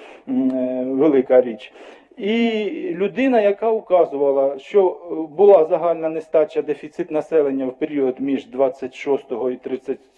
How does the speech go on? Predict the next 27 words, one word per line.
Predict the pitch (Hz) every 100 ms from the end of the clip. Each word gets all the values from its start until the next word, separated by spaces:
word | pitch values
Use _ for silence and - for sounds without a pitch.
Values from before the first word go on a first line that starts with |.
| _ -
сьомим | 139 131 127
рок-, | 131 - 135
тридцять | 151 143 143
дев'ятим | 139 135 135 131
роках, | 131 120 139
вибачте, | 117 123 - - - - - _
сім | - 175
мільйонів | 160 160 165 156
чотириста | - 165 151 -
шістдесят | - 180 - 247 -
п'ять | 370 -
тисяч, | 170 - - - - - - - -
але | 151 185 165
з |
них | 226 226
померло | - 185 233 220 208
чотири | 196 165 202 190 180 -
мільйо-, | 160 170 143 180 139
від | 156 139
голоду, | 139 127 208 254 240
він | 175 214 208 180 -
оцінював, | 185 220 208 202 190
померло | 151 185 220 185
чотири | - - 165
мільйона | 165 202 233 214 151
вісімсот | 151 - 143 143 170 -
тисяч. | 101 - - _